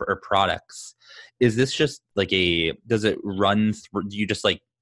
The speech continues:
input files? It's like, I don't know the technical way to ask this question, but how would someone literally, um, have Glisten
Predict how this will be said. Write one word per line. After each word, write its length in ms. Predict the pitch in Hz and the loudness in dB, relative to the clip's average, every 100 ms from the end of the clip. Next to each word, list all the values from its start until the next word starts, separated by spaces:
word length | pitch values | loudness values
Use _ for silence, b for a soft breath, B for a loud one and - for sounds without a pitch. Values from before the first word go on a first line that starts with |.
| - | 0
input 400 | 117 107 95 - | 0 2 0 0
files? 480 | 151 156 156 151 120 | 0 2 2 2 -2
It's 120 | 104 | 0
like, 140 | 110 | 2
I 60 | 120 | 2
don't 100 | 123 | 4
know 140 | 113 | 4
the 80 | 98 | 2
technical 480 | - 104 101 95 95 | 0 -4 -4 -4 -2
way 80 | 92 | -2
to 120 | 90 | 0
ask 180 | 92 - | -2 -4
this 120 | - | -6
question, 320 | 95 87 92 | -4 -2 -2
but 120 | 87 | -2
how 160 | - 127 | 0 0
would 140 | 143 | 0
someone 320 | - 101 95 | 0 0 2
literally, 580 | 90 92 92 87 85 80 b b b b - | 0 0 0 0 -2 -4 b b b b -4
um, 280 | 95 87 76 | -2 -2 -8
have 480 | - 101 95 85 82 87 | -4 0 0 -2 -10 -6
Glisten 540 | 101 - 98 90 82 | -2 0 0 -2 -6